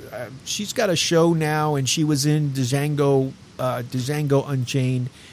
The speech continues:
She's not a nobody. You might not have, you know, she's not a household name, but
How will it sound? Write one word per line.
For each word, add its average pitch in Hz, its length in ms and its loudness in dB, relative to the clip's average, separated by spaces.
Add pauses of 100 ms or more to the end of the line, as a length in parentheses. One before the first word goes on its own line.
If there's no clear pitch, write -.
(120)
She's 214 180 -4
not 247 160 2
a 160 80 4
nobody. 143 680 4
You 143 160 0
might 147 120 0
not 143 120 0
have, 127 160 -2 (340)
you 151 80 0
know, 127 140 0
she's 139 160 -2
not 160 100 4
a 127 40 -2
household 143 540 2
name, 143 280 2
but 135 100 -2